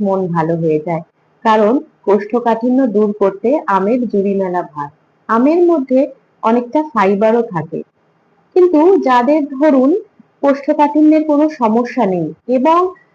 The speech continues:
আহ, মোটামুটিভাবে পায়খানা একটু নরম ধাঁচের, হুম, তাদের ক্ষেত্রে এই অ্যামিলাসেস বেশি পরিমাণে যাওয়ার জন্য অতিরিক্ত জল অন্ত্র থেকে শোষিত হয়ে গিয়ে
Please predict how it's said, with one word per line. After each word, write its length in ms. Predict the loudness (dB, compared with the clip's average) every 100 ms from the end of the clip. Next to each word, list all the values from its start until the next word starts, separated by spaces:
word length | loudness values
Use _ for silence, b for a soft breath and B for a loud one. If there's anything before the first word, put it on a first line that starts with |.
| _
আহ, 160 | 0 2
মোটামুটিভাবে 680 | 2 2 2 2 0 0 0 0
পায়খানা 540 | 2 0 0 0 2 0 -2
একটু 200 | -6 0 2
নরম 380 | 4 4 2 2 0 -2
ধাঁচের, 480 | -2 -2 0 -2 -2 -6 _ _ _ _
হুম, 220 | -2 0 0 -4 _ _ _ _ _ _ _ _ _ -4
তাদের 300 | 0 2 0
ক্ষেত্রে 420 | 0 0 -2 0 0 0 2
এই 160 | 0 0
অ্যামিলাসেস 680 | -2 0 0 -2 -2 -2 -2 -6 _ _ -2
বেশি 340 | 0 2 0
পরিমাণে 520 | 2 2 2 0 0
যাওয়ার 360 | 0 0 0 -4 -2
জন্য 240 | -2 0 -2 -2 -4 _ _ _ -4
অতিরিক্ত 440 | -2 2 0 0 0
জল 280 | 2 2 2 0
অন্ত্র 300 | -2 -4 -4
থেকে 240 | -4 -2 -4
শোষিত 420 | -2 -6 -4 -4
হয়ে 400 | -2 -2 0 0
গিয়ে 380 | -2 -2 0 2